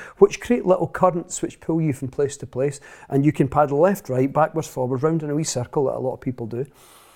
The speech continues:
But at the same time, the river has a current. And sometimes the current's really strongly pulling you over there, and you can pull,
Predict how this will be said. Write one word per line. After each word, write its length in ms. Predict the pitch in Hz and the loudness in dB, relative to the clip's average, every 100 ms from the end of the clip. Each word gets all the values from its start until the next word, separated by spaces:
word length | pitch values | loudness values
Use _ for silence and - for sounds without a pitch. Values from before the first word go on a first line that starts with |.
| - - | -18 -2
But 500 | 156 226 190 - - _ _ _ | 6 8 8 0 -10 _ _ _
at 160 | - - | -4 -4
the 40 | |
same 380 | 135 - 277 330 | -4 -2 0 0
time, 300 | - 190 180 | 0 0 0
the 100 | 156 | 0
river 220 | 143 175 | 0 0
has 180 | 156 143 | -2 -6
a 40 | 123 | -8
current. 420 | - 214 175 - _ _ _ _ _ _ _ _ | -6 -6 -6 -12 _ _ _ _ _ _ _ _
And 160 | 147 139 | 0 2
sometimes 480 | - 208 214 175 131 | 2 2 4 2 2
the 60 | |
current's 380 | 131 147 135 123 | 0 -4 -4 -4
really 320 | 127 165 196 | 0 2 2
strongly 500 | 160 - 151 180 196 | 0 -2 0 2 2
pulling 320 | - 165 151 | 0 -2 -2
you 80 | 143 | 0
over 160 | 139 120 | 0 0
there, 140 | 156 | 0
and 160 | 151 131 | 0 -2
you 60 | 131 | 0
can 160 | 135 | -2
pull, 360 | 123 165 165 | 0 2 2